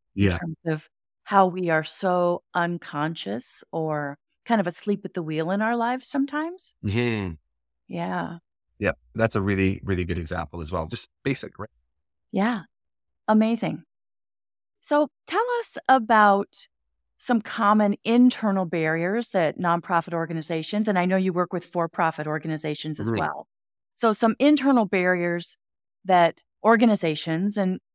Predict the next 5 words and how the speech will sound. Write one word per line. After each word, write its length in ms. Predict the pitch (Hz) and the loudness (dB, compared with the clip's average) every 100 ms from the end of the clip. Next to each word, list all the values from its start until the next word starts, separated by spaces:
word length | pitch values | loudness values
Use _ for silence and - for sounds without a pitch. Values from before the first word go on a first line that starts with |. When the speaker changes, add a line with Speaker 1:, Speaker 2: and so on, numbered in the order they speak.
| _ | _
Speaker 1:
specifically 680 | - - 196 185 196 - 180 | -20 -10 -8 -6 -8 -6 -8
fundraisers 840 | - 185 190 180 165 165 165 151 | -2 -2 0 0 -2 -2 -4 -2
I'm 180 | 151 180 | -4 -4
thinking 380 | - 156 - 113 | -6 -10 -8 -6
of, 220 | 147 175 | -6 -6